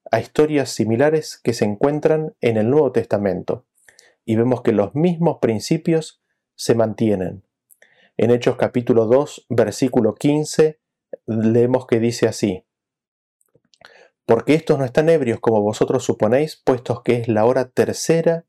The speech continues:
del día". En el día del Pentecostés, ¿a qué hora fue derramado el Espíritu Santo en gran medida?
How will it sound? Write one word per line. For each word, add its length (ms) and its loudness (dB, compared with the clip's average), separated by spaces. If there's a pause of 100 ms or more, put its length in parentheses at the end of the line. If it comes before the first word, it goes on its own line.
del 340 0
día". 400 -2 (720)
En 160 2
el 120 2
día 160 2
del 140 0
Pentecostés, 840 -2
¿a 140 -2
qué 100 0
hora 160 2
fue 200 0
derramado 500 2
el 100 0
Espíritu 420 -2
Santo 300 -2
en 60 0
gran 240 0
medida? 480 0